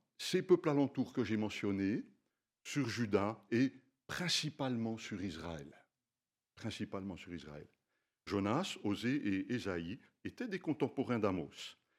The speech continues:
Et quarante ans donc après la prophétie d'Amos, eh bien, il y a eu la chute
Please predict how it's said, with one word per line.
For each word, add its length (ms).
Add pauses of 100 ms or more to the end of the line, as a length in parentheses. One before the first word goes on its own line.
(380)
Et 240 (460)
quarante 420
ans 100
donc 220
après 240
la 80
prophétie 500
d'Amos, 600 (460)
eh 80
bien, 340 (240)
il 140
y 80
a 20
eu 80
la 120
chute 460